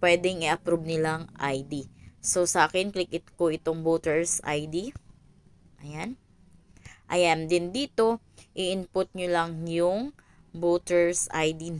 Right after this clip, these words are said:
number ninyo. Ayan. So, dito, yung step one, nagawa na natin. Then, front of our I D naman. Ito yung step two. Ah, step three is back of your I D.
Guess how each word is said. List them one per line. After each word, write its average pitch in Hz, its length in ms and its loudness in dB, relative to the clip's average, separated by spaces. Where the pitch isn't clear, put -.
number 151 640 -2
ninyo. 147 560 -6
Ayan. 160 320 2
So, 180 480 4
dito, 226 640 2
yung 190 240 -6
step 202 320 2
one, 185 240 2
nagawa 175 400 4
na 175 80 -4
natin. 175 640 0
Then, 180 320 0
front 180 320 4
of 175 160 0
our 170 240 2
I 170 240 4
D 170 80 -4
naman. 170 480 -2
Ito 160 320 0
yung 170 320 2
step 170 320 2
two. 226 320 -2
Ah, 175 240 4
step 254 400 2
three 196 320 -2
is 185 240 0
back 175 240 2
of - 240 -4
your 175 160 6
I 156 240 4
D. 202 320 -2